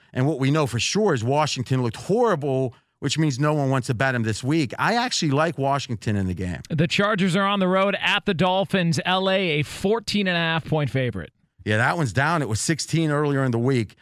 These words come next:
Speaker 1: Biggest road favorite ever for the Chargers. And they're one and two. How bad are the Dolphins? But that's the question. If you look at this historically bad team, and net margin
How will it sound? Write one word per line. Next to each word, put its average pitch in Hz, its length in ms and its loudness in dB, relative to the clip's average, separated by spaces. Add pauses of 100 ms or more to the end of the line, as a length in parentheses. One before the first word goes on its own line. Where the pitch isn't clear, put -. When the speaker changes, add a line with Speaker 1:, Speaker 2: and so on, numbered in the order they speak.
(240)
Speaker 1:
Biggest 175 420 2
road 160 260 2
favorite 143 520 0 (240)
ever 123 580 0 (160)
for - 140 -2
the 135 120 0
Chargers. 101 720 0 (560)
And 120 120 2
they're 131 140 2
one 131 240 2
and 147 160 2
two. 117 440 0
How 131 220 0
bad 151 260 2
are 147 80 2
the 131 100 0
Dolphins? 139 600 -2 (320)
But 120 100 0
that's 147 240 2
the - 80 -6
question. 170 600 -2 (480)
If 117 160 0
you 135 140 4
look 175 220 2
at 165 100 -2
this 165 280 0 (400)
historically 170 800 0
bad 165 320 2
team, 170 500 0 (200)
and 135 340 0 (220)
net 156 320 0
margin 151 760 0